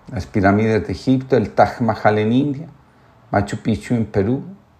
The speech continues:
Torre Eiffel en Francia, el Coliseo de Roma,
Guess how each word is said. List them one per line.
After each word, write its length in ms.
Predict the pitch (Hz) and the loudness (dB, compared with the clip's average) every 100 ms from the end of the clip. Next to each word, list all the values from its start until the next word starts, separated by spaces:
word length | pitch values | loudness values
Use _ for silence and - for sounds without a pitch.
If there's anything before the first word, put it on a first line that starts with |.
| - | -2
Torre 360 | 113 110 123 | 2 4 4
Eiffel 320 | 120 - 117 | 2 0 -2
en 100 | 113 | -2
Francia, 560 | - 131 131 131 - 127 - - | -2 0 0 -2 -8 -16 -18 -16
el 120 | 123 - | -12 -2
Coliseo 540 | 110 101 - 117 113 | 0 0 0 0 2
de 160 | 110 92 | 0 0
Roma, 400 | 113 120 131 | 0 -2 -4